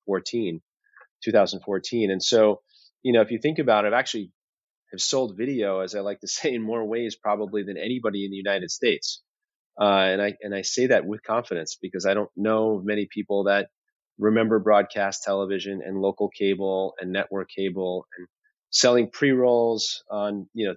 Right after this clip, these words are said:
thirty-second short form Bobby Flay, uh, recipes. So, um, and then getting into S vod. So Fubo to me was a natural extension. Uh, it was the culmination of watching all of those,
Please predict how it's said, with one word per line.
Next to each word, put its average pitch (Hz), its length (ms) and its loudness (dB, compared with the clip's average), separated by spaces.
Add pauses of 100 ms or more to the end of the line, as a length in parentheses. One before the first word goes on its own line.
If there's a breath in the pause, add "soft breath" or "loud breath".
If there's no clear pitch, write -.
thirty-second 110 580 0
short 113 300 -2
form 107 400 -6 (400)
Bobby 110 260 4
Flay, 107 600 -2 (220)
uh, 98 640 -4 (100)
recipes. 98 720 -6 (500)
So, 120 480 4
um, 113 500 -2
and 117 120 -8
then 135 140 -4
getting 131 280 -2
into 131 180 -4
S 147 160 -2
vod. 85 220 -4
So 120 360 -4 (100)
Fubo 147 360 -2
to 135 100 -10
me 135 140 -6
was 127 140 -6
a 123 60 -8
natural 120 380 -2
extension. 120 560 -6 (640 soft breath)
Uh, 107 560 4
it 104 180 -6
was 110 180 -10
the 104 80 -6
culmination 117 880 -4
of 101 380 0 (560)
watching 110 800 2 (120)
all 113 260 4
of 107 120 -2
those, 110 460 0